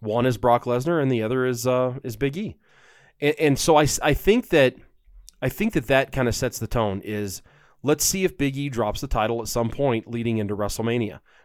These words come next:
Maybe it doesn't even happen WrestleMania. Maybe they, they go with Bro-, or Ro-, Roman a little longer. They get a little longer out of this. Heck, bring The Rock back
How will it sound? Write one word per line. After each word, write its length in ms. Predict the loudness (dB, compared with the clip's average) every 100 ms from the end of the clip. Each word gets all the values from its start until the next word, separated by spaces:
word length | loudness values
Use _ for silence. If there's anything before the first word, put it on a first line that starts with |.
| -2
Maybe 200 | 0 0
it 80 | 0
doesn't 120 | 2
even 140 | 2
happen 280 | 0 -2 -2
WrestleMania. 420 | -4 -2 -4 -4 -2
Maybe 200 | -2 0
they, 160 | -2
they 180 | -2 -4
go 180 | 0 0
with 180 | 0 -2
Bro-, 300 | 0 0 -2
or 240 | -2 -2
Ro-, 180 | 0 -2
Roman 360 | -2 -2 0 0
a 60 | -2
little 280 | -4 -4
longer. 380 | 0 2 0 -2
They 140 | -6 -6
get 140 | -6
a 40 | -4
little 240 | -4 -2
longer 360 | 2 2 2 -2
out 100 | -2
of 60 |
this. 260 | -6 -12 -14 _ _ -20 -20 -20 _ _ -2
Heck, 400 | 0 0 -2 -18 _ _ -20 -20
bring 420 | 0 2 6 6 6
The 100 | 4
Rock 440 | 2 0 0 -2
back 320 | -2 -2 -4